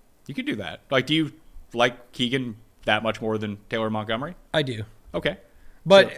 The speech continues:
Speaker 1: So, so let's
Speaker 2: again, it's
Speaker 1: go
Speaker 2: ma-, it's, it's partly because Taylor Montgomery just makes every putt and punishes me, even with the Shadow Creek record that he set. It was like, it was completely dark, and on the last hole, he made it from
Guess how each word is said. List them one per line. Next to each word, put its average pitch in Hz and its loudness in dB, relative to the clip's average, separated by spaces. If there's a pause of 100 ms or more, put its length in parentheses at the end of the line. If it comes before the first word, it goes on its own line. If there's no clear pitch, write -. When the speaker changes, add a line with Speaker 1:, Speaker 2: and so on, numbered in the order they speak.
Speaker 1:
So, - -
so 147 -2
let's - 6
Speaker 2:
again, 214 10
it's 147 6
Speaker 1:
go - 4
Speaker 2:
ma-, 202 10
it's, 214 10
it's 208 6
partly 233 8
because 202 6
Taylor 190 6
Montgomery 175 4
just 151 -2
makes 165 2
every 156 2
putt 165 6
and 131 -8
punishes 165 0
me, 180 4
even 165 0
with 156 -4
the - -6
Shadow 156 4
Creek 151 -2
record 156 2
that 165 0
he 156 0
set. 165 4
It 151 -4
was 139 -4
like, 147 -2 (220)
it 214 4
was 214 8
completely 220 4
dark, 190 6
and 180 6
on 180 6
the 180 4
last 196 6
hole, 214 6
he 180 4
made 180 4
it 180 0
from 180 0